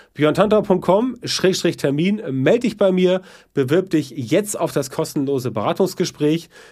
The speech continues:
Wir hören uns dann wieder in einer weiteren Folge meines Podcasts oder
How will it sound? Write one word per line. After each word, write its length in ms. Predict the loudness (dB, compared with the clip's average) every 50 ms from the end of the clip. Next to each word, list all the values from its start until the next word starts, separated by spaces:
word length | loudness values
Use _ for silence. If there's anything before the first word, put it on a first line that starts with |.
| _ _
Wir 420 | -14 -12 -6 -2 0 2 4 4 4
hören 160 | 6 4 4
uns 180 | 2 2 2
dann 220 | 0 0 0 2 0
wieder 420 | 0 0 2 2 2 2 0 -4 -4 _
in 140 | 2 2 2
einer 260 | 2 2 2 4 4
weiteren 320 | 4 2 2 2 0 0 0
Folge 240 | 0 -2 -2 0
meines 200 | 0 -2 -2 -4
Podcasts 640 | -2 -2 -4 -4 -2 -4 -4 -2 -2 -4 -8 -14 -6 _
oder 420 | 0 0 2 4 4 2 2 -2